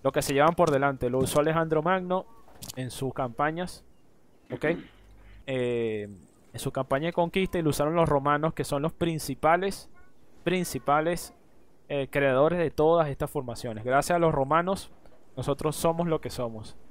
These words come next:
<clears throat> La formación de fila de tiradores es una formación que uso muy común. Se usa única y exclusivamente para formaciones en teatro de maut, maniobras en, eh, combate abierto.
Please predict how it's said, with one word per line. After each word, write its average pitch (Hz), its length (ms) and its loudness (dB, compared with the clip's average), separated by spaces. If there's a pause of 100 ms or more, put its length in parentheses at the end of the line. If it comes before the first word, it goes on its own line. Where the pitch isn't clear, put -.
(720)
<clears throat> 185 280 8
La 143 160 6
formación 180 420 4
de 202 140 6
fila 202 220 4
de 202 80 8
tiradores 196 480 6
es 185 40 0
una 156 160 0
formación 156 480 0
que 165 100 -2
uso 156 240 2
muy 151 140 -2
común. 180 380 0 (220)
Se - 180 -2
usa 156 340 2 (140)
única 196 320 0
y 185 40 4
exclusivamente 165 720 -2
para 143 200 2
formaciones 135 580 -4
en 156 80 -6
teatro 135 580 0
de 131 220 -2
maut, 160 340 4 (840)
maniobras 151 720 2
en, 180 380 -2 (180)
eh, 127 480 -4
combate 139 460 2
abierto. 185 480 2